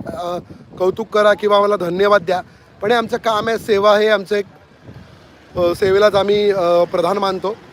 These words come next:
त्यामुळे हे काम चालूच राहणार आहे आणि बहुतेक ठिकाणी आपण आग्रह केला की नालेसफाईची कामं लवकर पूर्ण करा एकतीस मेच्या आधी,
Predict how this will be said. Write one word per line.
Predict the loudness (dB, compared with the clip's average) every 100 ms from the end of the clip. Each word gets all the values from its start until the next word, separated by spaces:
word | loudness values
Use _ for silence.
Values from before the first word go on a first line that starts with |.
| -18 -12
त्यामुळे | -6 -2 0 0 0
हे | -2
काम | -2 -2 -2
चालूच | -4 -2 0 0
राहणार | 0 0
आहे | 0 0 -4 -12 -20 -20 -16 -8
आणि | -2 -2
बहुतेक | -4 -6 -6 -2 -4
ठिकाणी | -4 0 2 2 0
आपण | -2 -2 -2
आग्रह | -2 0 0
केला | 0 -2
की | -2
नालेसफाईची | -2 -2 -2 -2 -4 -4
कामं | -4 -2 -2
लवकर | -2 -2
पूर्ण | 0 0 0
करा | 0
एकतीस | -2 -6 -10 -8
मेच्या | -4 -4
आधी, | -4 -8